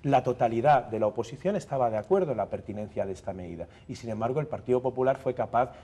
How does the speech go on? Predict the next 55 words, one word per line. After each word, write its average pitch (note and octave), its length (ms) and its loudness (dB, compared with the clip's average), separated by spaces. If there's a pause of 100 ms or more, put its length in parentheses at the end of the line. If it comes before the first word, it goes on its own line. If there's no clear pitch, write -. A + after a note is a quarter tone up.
de G#2+ 120 -4
aplicar G2 340 0
el A#2 60 0
rodillo F#2+ 340 -6
parlamentario. E2+ 640 -10 (260)
Pongamos F#3 380 2
otro D#3 160 2
ejemplo, E2+ 400 -4
las G2 160 -6
comisiones C3+ 480 -2
de B2+ 60 0
investigación. G#2+ 640 -2 (300)
Vemos B2 280 0
cómo D3 240 2
en C#3 80 4
la A2 100 8
del G2+ 100 4
Hospital G#2 400 0
de G2+ 80 2
Burgos, C3+ 320 2
por A#2 120 -4
ejemplo, C#3+ 360 0
que G2 80 0
ayer A2 180 2
se G#2 140 -6
constituyó, A2+ 560 0
pero F#2 160 -6
también G2+ 320 -4
la F#2+ 80 0
de G2 80 0
las G2 180 -4
eólicas, F3 460 2 (240)
el A2+ 120 -4
Partido C3 360 -4
Popular D#3 380 2
es F3 100 0
capaz C3+ 300 2
de C#3+ 80 -2
imponer G#2+ 340 -2
un A#2 100 -2
rodillo E3 440 0 (180)
que A#2+ 100 0
le A#2+ 120 4
permite D3+ 360 -2
tener B2 220 0
la G#2 140 0
presidencia A2 520 -2
en F#2 60 -4
todas G2 220 2
las F#2 160 -6
comisiones E2+ 560 -8
y, - 20 -10
por F#2 160 -6
lo F#2 140 -2
tanto, C3+ 320 0